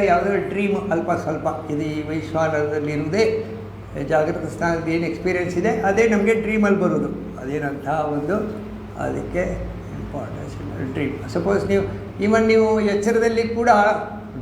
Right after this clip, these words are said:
ಡ್ರೀಮ್ ಹೌಸ್ ಮನೆ ಮಾಡಬೇಕು ಅಥವಾ ನಮ್ದು ಏನೋ ಡ್ರೀಮ್, ಏನೇನೋ ಫುಲ್ಫಿಲ್ ಮಾಡಬೇಕು, ಏನೇನೋ ಗ್ರ್ಯಾಜುಯೇಷನ್ನು, ಪೋಸ್ಟ್ ಗ್ರ್ಯಾಜುಯೇಷನ್ನು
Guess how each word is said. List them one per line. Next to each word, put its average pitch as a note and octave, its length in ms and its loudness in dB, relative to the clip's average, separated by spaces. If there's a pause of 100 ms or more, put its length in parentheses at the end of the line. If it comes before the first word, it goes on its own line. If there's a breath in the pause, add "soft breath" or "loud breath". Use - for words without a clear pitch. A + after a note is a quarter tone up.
ಡ್ರೀಮ್ G#3 380 8
ಹೌಸ್ - 380 4 (840)
ಮನೆ D3+ 180 -6
ಮಾಡಬೇಕು B2+ 720 -6 (500)
ಅಥವಾ C#3 180 -2
ನಮ್ದು C3+ 260 -2
ಏನೋ C#3 220 0
ಡ್ರೀಮ್, A#2 380 -6 (680)
ಏನೇನೋ C#3+ 300 0
ಫುಲ್ಫಿಲ್ D3 480 -2
ಮಾಡಬೇಕು, - 840 -8
ಏನೇನೋ C#2+ 960 -4
ಗ್ರ್ಯಾಜುಯೇಷನ್ನು, C3+ 880 -4
ಪೋಸ್ಟ್ D3 220 -2
ಗ್ರ್ಯಾಜುಯೇಷನ್ನು C3+ 960 -4